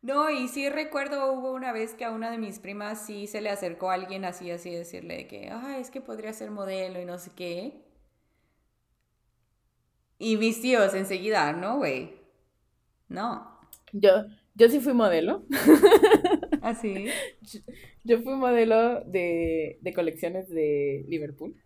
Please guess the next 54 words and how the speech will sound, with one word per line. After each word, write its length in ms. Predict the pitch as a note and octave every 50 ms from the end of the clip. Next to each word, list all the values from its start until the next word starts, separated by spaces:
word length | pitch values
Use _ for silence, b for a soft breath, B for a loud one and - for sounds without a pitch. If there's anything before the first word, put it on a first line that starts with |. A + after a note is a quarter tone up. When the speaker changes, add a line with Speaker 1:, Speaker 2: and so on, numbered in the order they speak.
| _ _ -
Speaker 2:
<laughs> 840 | - - - D#4+ E4 - D4+ D#4+ - D#4+ B3 D#4 - C#4+ C#4 - -
y 100 | E3+ F#3
de 180 | F3+ - -
Speaker 1:
No 100 | - B3
Speaker 2:
Sears. 220 | A#3+ B3 B3+ C#4+ -
Speaker 1:
sabía. 480 | D#4 D4+ D#4 D#4+ D#4+ E4 E4+ E4+ E4 E4
Speaker 2:
<laughs> 320 | D#4+ C#4 A#3 - - - - - - _ _ _ B B B B B B B
En 160 | - F3+ F3
Plaza 280 | - E3+ E3 E3 - A3+
Américas. 540 | B3 B3+ G3 D#3+ E3 D#3+ D#3+ - A3+ D4+ D#4+ - b b b
Mi 100 | G#3+ A#3
mamá 260 | B3 B3 A#3+ B3 A#3+ A#3
siempre 200 | C#4+ C4 C#4 -
estuvo 240 | - - A#3 G#3+ G#3+
presente. 680 | G#3+ F#3 F3 F3+ F#3+ F3+ E3+ C#3+ D3 C#3 D3 D#3+ - -
Sí, 360 | - C4 B3+ A#3 F#3+ F3 - -
fue 160 | B3 C4 C#4
un 80 | C#4 C#4+
par 160 | C#4 C4 A#3+
de 100 | A#3 A3+
años 260 | G#3+ G#3 G3+ F3+ F3
nada 180 | E3+ E3 D#3+ D#3+
más, 320 | D#3+ D#3 D3 C#3+ D3+ -
como 240 | - D#3 D3+ D3+ D3
que 320 | C#3 C#3 C3+ B2+ - - - _ _ -
niños 280 | - F3+ F#3+ F#3+ G3 -
chiquitos 400 | F3 E3 E3 D#3+ - E3 D3+ -
para 240 | - C#3+ C3 A#2+
modelar 360 | A#2 A#2+ G#2 G2 A#2 - D3 D3+
la 100 | D3+ C#3+
ropa 200 | C#3+ C#3+ - D3
de 120 | C#3 C3+
niños 320 | C#3+ D3 D3+ D3+ C#3+ C#3+ C#3+
de 120 | C3+ -
la 140 | - - A3
Speaker 1:
Ya, 300 | G#3 G3 F#3+ F#3+ F3+ E3+
Speaker 2:
tienda. 180 | E3 D#3 - -
Speaker 1:
ya, 400 | - - - - - - - _
pero 180 | - G#3 G3+ G#3
es 100 | G#3 G#3
diferente. 360 | A3 B3+ B3 A#3 G#3+ G#3 G#3
Speaker 2:
Pero 180 | G#3+ G#3+ A3+ A#3
mi 100 | B3 B3+
mamá 300 | C4 C4+ C4 C#4+ D#4+ E4
siempre 280 | E4 E4+ D4+ C#4+ C#4+ C4
ahí, 200 | A#3+ A3 G#3+ F#3
¿eh? 340 | E3+ D#3+ D#3+ F#3+ B3+ E4+ D#4+
Mi 120 | A3+ G3 G3+
mamá 200 | G#3 G#3 A3+ A#3+
siempre 260 | B3+ D4+ C#4+ C#4+ A#3+
ahí, 440 | G#3 F#3+ G#3 A3+ A#3+ B3+ C4 C4 C4
y 20 | A3+
Mellita 720 | G#3 E3 E3+ F#3 A3 A#3+ G#3+ A3 A#3 A#3 A#3 A#3 A#3 A3+
y 260 | G#3+ F#3+ E3 E3